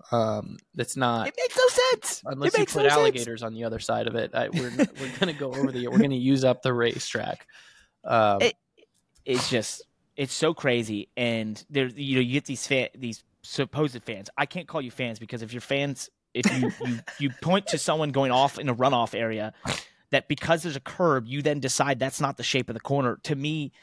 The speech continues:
Speaker 2: that
Speaker 1: Mm-hmm.
Speaker 2: is the ingenuity of being a race car driver and finding more speed. And there should no, be no rule. That was the way they designed this piece of asphalt and allowed us to run on it within the walls that are there and the constraints of, physical constraints of a racetrack.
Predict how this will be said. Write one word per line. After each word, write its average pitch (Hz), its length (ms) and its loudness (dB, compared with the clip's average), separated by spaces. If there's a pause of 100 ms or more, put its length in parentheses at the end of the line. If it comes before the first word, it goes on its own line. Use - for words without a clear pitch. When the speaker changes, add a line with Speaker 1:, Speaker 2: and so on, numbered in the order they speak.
(220)
Speaker 2:
that 147 120 4
Speaker 1:
Mm-hmm. 143 80 4
Speaker 2:
is 127 180 -2
the 135 240 -6
ingenuity 139 640 4
of 113 100 2
being 135 200 4
a 120 40 4
race 131 220 2
car 127 160 -2
driver 107 420 -4 (100)
and 131 140 -4
finding 156 400 0
more 127 160 -4
speed. 151 500 -2 (240)
And 143 140 2
there 139 80 4
should 143 220 -2
no, 160 100 6
be 160 160 0
no 160 140 6
rule. 135 420 4
That 139 200 2
was 135 160 -4
the 139 80 2
way 147 300 4
they 165 140 0
designed 143 640 -2
this 151 160 -10 (140)
piece 190 240 -10
of 147 80 -4
asphalt 156 500 2
and 131 140 -6
allowed 135 320 -2
us 175 120 -4
to 156 120 -2
run 127 220 4
on 139 120 2
it 139 100 -2
within 143 280 -2
the 147 80 2
walls 170 480 6
that 156 120 0
are 156 80 0
there 165 280 4
and 117 100 -4
the 120 60 -10
constraints 165 500 -4
of, 135 80 -8
physical 175 500 0
constraints 151 520 -4
of 127 80 -6
a 127 40 0
racetrack. 127 500 -2